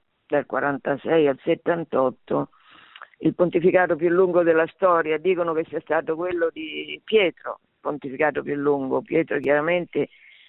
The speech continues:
regna, diciamo così, dal trentatré fino a quando muore, che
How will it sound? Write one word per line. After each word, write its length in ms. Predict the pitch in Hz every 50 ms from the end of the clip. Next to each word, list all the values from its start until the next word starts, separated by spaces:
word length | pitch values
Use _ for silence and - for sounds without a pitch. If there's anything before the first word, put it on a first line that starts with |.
| _ _ _ _ _ _
regna, 500 | - - 165 170 175 165 151 143 139 139
diciamo 400 | 135 135 139 - 139 139 143 143
così, 300 | 143 156 151 - 151 156
dal 220 | 135 143 135 135 -
trentatré 720 | - 143 170 170 160 - 180 196 175 - 143 156 156 147
fino 260 | - - 131 139 143
a 60 | 143
quando 420 | - - 113 147 147 160 160 180 170
muore, 460 | 147 143 139 143 143 143 139 135 - _ _ _ _ _ _ _ -
che 140 | 180 180 170